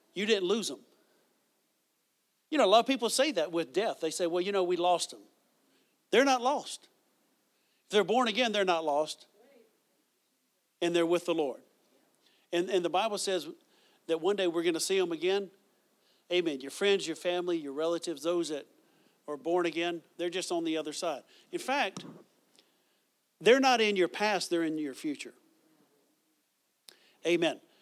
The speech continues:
And that's why the Bible says, "Comfort one another with these words." You know, sometimes people think, "Well, you know, you,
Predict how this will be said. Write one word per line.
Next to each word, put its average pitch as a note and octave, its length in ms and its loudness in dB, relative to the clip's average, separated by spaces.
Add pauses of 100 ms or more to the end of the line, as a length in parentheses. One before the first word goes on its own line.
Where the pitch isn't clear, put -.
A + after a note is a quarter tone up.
(100)
And G3+ 140 4
that's B3 160 4
why A3 140 2
the F#3 80 0
Bible G#3 260 2
says, F3 180 -4
"Comfort - 380 -6
one E3 140 -4
another D#3+ 320 -4
with C#3+ 180 -10
these D3 220 -6
words." C3+ 480 -10 (3750)
You A3 100 4
know, G#3 60 2
sometimes F#3+ 400 2
people F#3 260 -4
think, D#3+ 240 0
"Well, D#3+ 100 0
you E3 160 -2
know, E3 120 0
you, D#3+ 180 -2